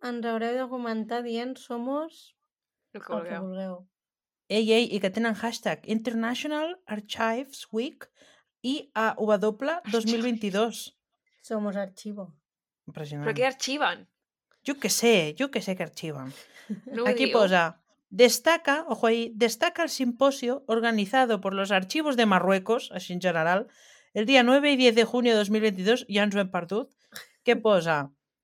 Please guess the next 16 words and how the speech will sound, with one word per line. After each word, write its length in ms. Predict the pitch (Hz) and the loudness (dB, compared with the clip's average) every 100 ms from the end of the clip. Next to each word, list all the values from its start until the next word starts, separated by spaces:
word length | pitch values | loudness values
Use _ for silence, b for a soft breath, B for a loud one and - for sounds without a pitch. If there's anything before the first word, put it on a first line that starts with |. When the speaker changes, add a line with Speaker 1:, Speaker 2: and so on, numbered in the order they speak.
| _ _ _ | _ _ _
Speaker 3:
los 240 | 254 311 370 | 2 4 4
archivos 500 | 370 330 320 285 254 | 0 -2 -2 0 0
en 120 | 220 | 0
África, 540 | 214 240 233 311 320 - | 0 -2 -6 -6 -4 -2
estado 460 | 233 - 233 208 | -2 2 2 2
de 140 | 190 185 | 2 2
la 140 | 185 | 2
cuestión 400 | 190 185 285 339 | -2 -4 -4 -2
y 40 | 294 | 0
perspectivas. 840 | 240 - 214 202 156 151 139 - | -2 0 -6 -4 -2 -2 -2 -4
Tu 120 | 262 | 2
d'aquí 260 | 277 269 262 | 2 2 2
agafes 320 | 247 240 269 | 2 4 4
el 100 | 214 | 2
que 80 | 190 | 0
vulguis. 520 | 196 147 135 - | -2 -2 -6 -8